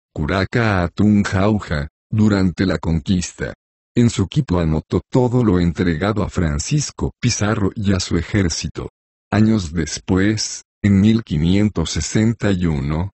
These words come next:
presentó ante la Real Audiencia de los Reyes la traducción de su quipú al español y pidió a la audiencia,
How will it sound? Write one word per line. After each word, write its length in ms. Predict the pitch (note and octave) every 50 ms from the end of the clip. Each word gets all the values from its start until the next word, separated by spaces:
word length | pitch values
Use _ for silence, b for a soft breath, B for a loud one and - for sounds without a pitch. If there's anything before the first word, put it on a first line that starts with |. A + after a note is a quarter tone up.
| _ _ _
presentó 680 | - A2 G#2 F#2 - - G2+ F2+ F#2 - - - E2
ante 260 | D2+ D#2 D#2 - - E2
la 180 | D2+ D#2 D#2
Real 380 | D2+ - F2 D#2+ D#2+ F#2 F#2+ G2
Audiencia 640 | F#2 F2+ E2+ E2 F#2 G2 G2 G2 - - A#2+ A#2 A2+
de 120 | G2+ G2+
los 280 | F#2+ F2+ F2 E2+ - F#2
Reyes 520 | F#2+ F#2+ F#2 F2 E2+ D#2+ F2+ F2 D#2+ D2+
la 180 | F#2 F#2 F2+ A2 -
traducción 920 | - A2 F2+ F2 D#2+ D#2 C#2 - - - - G#2 G2 F#2+ F#2+ G2 A2 G2+
de 100 | F#2 F#2
su 160 | - - -
quipú 380 | - - - D3 C#3 - - F2
al 140 | F2 E2+ D#2+
español 680 | D2+ - - - - E2+ D2+ D#2 D#2+ E2+ F#2 G#2+ A#2+
y 100 | B2 C#3+
pidió 420 | C3 - F2 D#2 D#2+ F2+ F#2+ G#2+ A2+
a 40 | A2
la 120 | G#2 F#2
audiencia, 840 | F2 E2 E2 D2+ F2 G2+ G2+ F#2+ F#2 F2+ - - G#2 F2 F2 F2